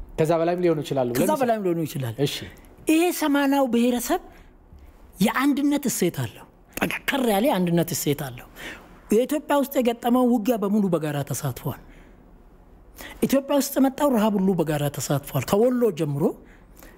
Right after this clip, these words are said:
Speaker 2: ወሎ ትግራይ ሲራብ መላ ኢትዮጵያ ህዝብ እርዳታ አድርጓል። ጦርነቶች ሲመጡ ተሳትፏል። የጋራ ትልልቅ እሴቶች እንዳላቸው ሁሉ የየግል የየባህሪ አላቸው። እንዳልኩ ከንዋይ ልጆች ጀምሮ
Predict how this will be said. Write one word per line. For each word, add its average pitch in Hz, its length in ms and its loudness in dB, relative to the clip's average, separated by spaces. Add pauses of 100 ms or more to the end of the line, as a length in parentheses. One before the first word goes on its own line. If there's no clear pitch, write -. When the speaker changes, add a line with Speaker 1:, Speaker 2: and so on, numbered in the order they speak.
(140)
Speaker 2:
ወሎ 180 260 2 (240)
ትግራይ 185 300 0
ሲራብ 262 380 0 (280)
መላ 269 240 2
ኢትዮጵያ 214 280 -2
ህዝብ 175 160 0
እርዳታ 151 340 -2
አድርጓል። 131 340 -4 (680)
ጦርነቶች 285 560 2
ሲመጡ 254 340 0
ተሳትፏል። 139 540 -4
የጋራ 247 400 2 (120)
ትልልቅ 233 400 2
እሴቶች 185 460 0
እንዳላቸው 139 580 0
ሁሉ 233 140 0 (400)
የየግል 277 580 2
የየባህሪ 175 640 2
አላቸው። 110 420 -8 (540)
እንዳልኩ 320 460 2 (920)
ከንዋይ 285 800 2
ልጆች 208 340 0
ጀምሮ 139 340 -4